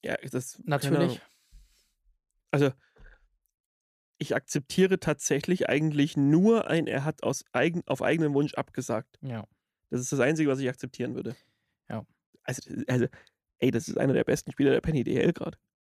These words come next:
Speaker 2: Ja. Ist absurd. Also, der hat seit, seit ersten zehnten in der D E L fünfzehn Punkte in elf Spielen,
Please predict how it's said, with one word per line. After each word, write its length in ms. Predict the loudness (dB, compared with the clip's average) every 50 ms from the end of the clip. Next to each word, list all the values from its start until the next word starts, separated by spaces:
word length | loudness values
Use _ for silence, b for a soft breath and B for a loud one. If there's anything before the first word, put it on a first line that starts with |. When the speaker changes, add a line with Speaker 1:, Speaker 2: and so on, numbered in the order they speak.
| _ _ _
Speaker 2:
Ja. 120 | -14 -14 -14 _ _ _ _ _ _ _ _ _ _ _ _ _ _ _ _ _ _ _ _ _
Ist 180 | -16 -14 -14 -12
absurd. 420 | -14 -14 -10 -4 -2 -2 -2 -2
Also, 180 | -6 -8 -6 -4
der 100 | -4 -4
hat 100 | -4 -4
seit, 240 | -2 -2 -4 -4 -6 b b b b b b b
seit 240 | b -4 -2 -2 -2
ersten 480 | -2 -2 -2 -2 -2 -2 -4 -8 -8 -8
zehnten 760 | -8 -8 -6 -4 -4 -4 -4 -6 -8 -8 -8 -6 -6 -8 -8 -8
in 140 | -8 -4 -4
der 100 | -4 -2
D 260 | -2 -2 -2 -4 -4
E 40 | -4
L 260 | -2 -2 -2 -2 -2 -6 _ _ _
fünfzehn 560 | _ -8 -2 -2 -2 -2 -2 -2 -2 -2 -2
Punkte 340 | -2 -2 -2 -2 -2 -2 -4
in 80 | -4 -4
elf 280 | -4 -4 -4 -4 -4
Spielen, 500 | -6 -12 -12 -6 -4 -2 -2 -2 -4 -6